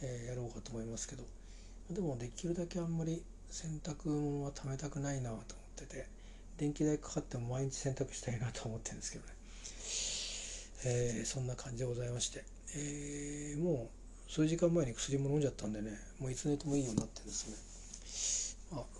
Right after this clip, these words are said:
どうだな。五、六時間寝たら起きますかね。ということで、メール初めてのお泊まりは、あー、こんな感じです。で、つまり住んでる人が少ないんで、えー、私は二階の中部屋なんです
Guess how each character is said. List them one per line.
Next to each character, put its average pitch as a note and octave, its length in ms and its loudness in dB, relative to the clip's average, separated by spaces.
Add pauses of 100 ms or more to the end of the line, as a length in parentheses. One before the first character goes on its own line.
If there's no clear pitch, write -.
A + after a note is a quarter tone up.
(120)
ど C#3 100 4
う C3+ 40 2
だ B2+ 120 2
な。 A#2 80 2 (480)
五、 B2 120 0
六 C#3 220 8
時 D3 120 8
間 D3 200 6
寝 D3 100 6
た D3+ 120 6
ら B2 100 4 (680)
起 C3+ 40 -2
き C3+ 140 -2
ま C3+ 100 6
す - 100 4
か - 120 -2
ね。 A2 180 -2 (560)
と C3+ 60 6
い C3+ 40 6
う C3+ 40 6
こ C3+ 80 4
と C3 100 6
で、 A2+ 120 0 (180)
メ C#3 60 4
ー C#3+ 80 4
ル C#3+ 60 4
初 C3 200 4
め C#3+ 120 6
て A#2+ 100 -2
の A2 100 -2
お A2+ 40 -4
泊 B2 120 -6
ま A2+ 120 0
り F#2+ 80 -4
は、 - 60 -12 (1040)
あ A#2 40 -4 (280)
ー、 - 20 -8
こ B2 80 -4
ん A#2+ 60 0
な A#2+ 80 -2
感 A#2 180 -4
じ A2 60 -2
で A2 120 -2
す。 - 200 -6 (200)
で、 C3 200 -2 (220)
つ - 160 -4
ま B2 100 2
り A2+ 240 -2
住 F#3+ 220 6
ん - 20 8
で F3 80 6
る A#2+ 80 2
人 A#2 180 -2
が A2+ 100 -2
少 - 200 -4
な C#3 140 2
い A#2+ 40 0
ん A2 80 -2
で、 A#2 220 -2 (760)
え A#2 260 0
ー、 - 80 -4
私 - 180 0
は C#3+ 100 4
二 C#3 140 2
階 D3 140 0
の C#3+ 60 2
中 C3+ 260 0
部 D3 80 4
屋 D3+ 80 2
な D3+ 80 2
ん C#3+ 100 2
で A#2+ 80 -4
す - 100 -6